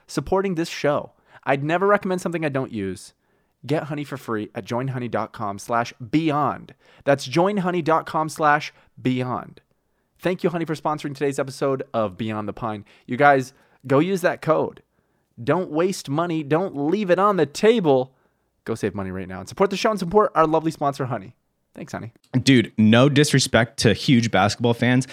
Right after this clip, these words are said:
Speaker 2: but I think wearing fucking basketball jerseys with a white t-shirt underneath is the funniest thing ever.
Speaker 1: Oh, yeah. It looks so bad, dude.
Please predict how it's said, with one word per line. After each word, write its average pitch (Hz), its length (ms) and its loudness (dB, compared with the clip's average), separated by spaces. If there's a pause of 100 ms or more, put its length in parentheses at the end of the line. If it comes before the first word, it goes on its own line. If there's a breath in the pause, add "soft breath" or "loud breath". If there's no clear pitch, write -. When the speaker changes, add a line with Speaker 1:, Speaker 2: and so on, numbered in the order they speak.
(220 loud breath)
Speaker 2:
but - 100 0
I 120 160 4
think 170 260 0
wearing 117 400 6
fucking 113 460 2
basketball 104 500 4
jerseys 127 640 2 (800 soft breath)
with 131 200 6
a 113 40 8
white 110 360 4
t-shirt 117 340 4
underneath 131 540 4
is 110 180 2
the 101 80 -2
funniest 104 540 0
thing 98 160 2
ever. 76 260 -2 (180)
Speaker 1:
Oh, 131 180 2
yeah. 104 180 2
It 101 60 2
looks 110 180 -2
so 110 280 2
bad, 98 280 2
dude. 92 240 -2